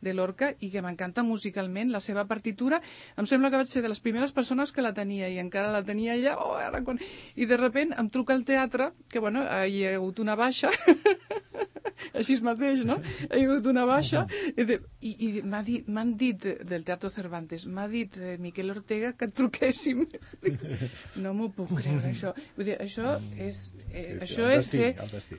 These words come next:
Speaker 1: és el destí, però, a més, és ser una gran persona, perquè, perquè, mm, aquestes coses es poden oblidar fàcilment, no?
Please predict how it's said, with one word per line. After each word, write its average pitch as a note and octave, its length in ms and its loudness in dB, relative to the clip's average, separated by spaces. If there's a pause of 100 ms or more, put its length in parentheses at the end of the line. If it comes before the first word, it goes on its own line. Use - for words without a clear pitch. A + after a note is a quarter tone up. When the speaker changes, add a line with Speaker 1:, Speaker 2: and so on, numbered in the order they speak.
(140)
Speaker 1:
és A#3+ 180 2
el C#4+ 120 4
destí, A3+ 320 -2
però, A#3 180 0
a F#3+ 120 -2
més, G3+ 320 -4
és F#3+ 200 -4
ser F3 160 -4
una G3 160 -4
gran E3+ 220 -6
persona, D3+ 520 -12
perquè, D#3 300 -10 (360)
perquè, F#3 340 -2 (220)
mm, F#3 420 -8
aquestes A3 360 -4
coses A3+ 320 -4
es A#3 120 -8
poden G#3+ 300 0
oblidar F3+ 480 -2
fàcilment, E3 640 -10
no? C4 180 -8